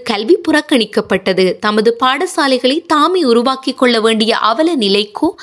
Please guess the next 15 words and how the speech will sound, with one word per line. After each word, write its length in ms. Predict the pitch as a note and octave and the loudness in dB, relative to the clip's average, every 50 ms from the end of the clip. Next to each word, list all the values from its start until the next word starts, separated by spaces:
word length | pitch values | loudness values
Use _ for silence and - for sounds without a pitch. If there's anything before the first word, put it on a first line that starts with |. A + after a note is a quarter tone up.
| - - - - - - | -18 -18 -18 -12 -6 -2
ஏனையோரிலும் 600 | A#3 C4+ E4 G4 G#4+ G#4 G4 F#4+ F4 D#4 D4 C#4 C#4 | -2 0 2 2 2 4 4 4 4 4 4 2 0
பார்க்க 380 | - C#4 C4 B3 B3 - C4+ | -4 -6 -10 -8 -6 -4 -4
தமது 320 | - - A#3+ A#3 A#3 A3+ A3+ | -2 -2 -2 -2 -2 -2 -2
கல்விக்கு 480 | A#3 B3+ B3+ C#4 C#4 F4+ E4 E4+ - D#4 E4 | 0 0 0 0 0 0 0 0 0 -2 -2
கூடிய 320 | - - D4+ E4 F#4+ E4+ E4 | 0 0 2 2 2 2 0
கட்டணங்களை 600 | E4+ C#4 B3 A3 B3+ B3 B3 B3 B3 A#3+ A#3+ B3 B3 | 0 -2 -2 -2 0 -2 0 0 0 0 -2 -2 -4
செலுத்த 420 | - - C4 C#4 F4 G4+ - F4+ | -4 -2 0 0 0 0 0 2
வேண்டிய 320 | D4+ C#4 B3+ A#3 A#3 A#3 A#3 A#3 | 2 2 2 2 2 0 0 0
கட்டாயத்திற்கோ 880 | - D4+ D#4+ D#4 - G4+ F4+ C4 G#3 G3 G3 - F3+ - - - D#4+ - | 0 -2 -2 0 0 0 0 2 0 -2 -2 -2 -4 -2 -2 -2 -2 0
தள்ளப்பட்டனர். 800 | - F#4 E4 A3+ F#3+ F3 - F#3+ F3 - F3+ F3+ F3+ F3+ E3 - _ _ _ _ _ _ _ _ | 2 0 2 2 0 -2 -2 -4 -4 -4 -2 0 0 0 -2 -2 _ _ _ _ _ _ _ _
உதாரணமாக, 800 | - A3 G#3+ A3 A3 A3+ A#3 A#3 A#3+ A#3 A#3 A#3 A#3 - D#4+ E4+ E4+ | -2 -2 0 0 -2 -2 -2 -2 -2 0 0 0 0 -2 -4 -6 -2
பிஜி 300 | - F4 F4 - A#4 A#4 A#4 | 0 0 2 4 2 2 2
தீவுகளில் 580 | - C4+ A#3 G3+ A3 G#3+ A3 G#3 A3+ C#4+ F4 - - | 2 0 0 0 0 0 0 0 0 0 -2 -4 -2
இந்திய 340 | B3 C4 C4+ C4+ C4+ C4+ C#4 C#4 | -2 -2 0 2 2 2 0 0
தாமாகவே 600 | - D4 C#4+ D4 F4 G4 G#4 F#4 D#4+ D#4+ D4+ D4 | 0 0 2 2 2 2 0 0 0 2 2 2